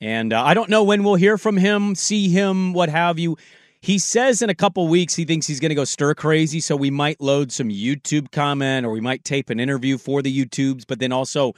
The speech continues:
repurpose it on the show here and there. So stay tuned for that. But, uh, if you're just tuning in, you're discovering Dirt not on the YouTube stream.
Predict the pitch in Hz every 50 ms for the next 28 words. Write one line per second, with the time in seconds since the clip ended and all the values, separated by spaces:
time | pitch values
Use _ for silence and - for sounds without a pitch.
0 | - _ _ _ _ _ _ - 117 135 - 147 143 127 143 - 151 139 135 127
1 | 117 107 - - 143 143 143 139 113 135 143 143 139 135 135 135 131 131 135 139
2 | 135 - - 139 123 120 110 - _ _ _ _ _ _ _ _ _ - - -
3 | 196 214 214 - 214 220 220 220 190 - - 196 202 196 185 147 123 113 110 104
4 | - 139 127 127 127 123 120 120 123 135 127 120 139 131 160 156 - - 180 175
5 | 170 160 160 160 165 170 160 147 _ _ _ _ _ _ _ _ - 123 131 131
6 | - - 175 170 156 160 156 143 127 117 165 170 156 165 156 151 143 139 135 147
7 | 147 139 - 147 127 117 - - 147 139 131 127 123 107